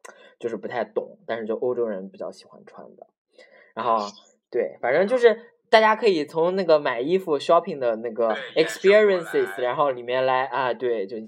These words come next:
Speaker 1: 来丰满一下你的 profile。
Speaker 2: 对，后面一般这些词也会加 fit。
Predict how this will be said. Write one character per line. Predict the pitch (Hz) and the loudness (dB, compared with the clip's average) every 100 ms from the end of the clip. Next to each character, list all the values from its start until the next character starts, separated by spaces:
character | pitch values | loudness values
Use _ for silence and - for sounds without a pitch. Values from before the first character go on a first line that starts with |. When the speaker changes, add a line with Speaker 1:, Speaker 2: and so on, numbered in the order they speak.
| _ 143 147 139 | _ -20 -14 -2
Speaker 1:
来 | 139 | 0
丰 | 151 190 | 0 -2
满 | 165 117 | -4 -6
一 | 113 | -6
下 | 131 | -8
你 | 110 | -6
的 | 120 | -6
profile。 | - 135 123 127 - - - _ _ _ _ - - - | 0 0 0 -6 -8 -18 -20 _ _ _ _ -20 -18 -16
Speaker 2:
对， | 139 | -14
后 | 196 | -14
面 | 160 143 | -14 -14
一 | 139 | -12
般 | 147 151 | -12 -12
这 | 156 | -14
些 | 151 - | -18 -18
词 | - 139 | -20 -18
也 | 104 | -16
会 | - 123 | -18 -20
加 | - 113 110 - - | -12 -10 -10 -12 -20
fit。 | 110 _ - | -20 _ -20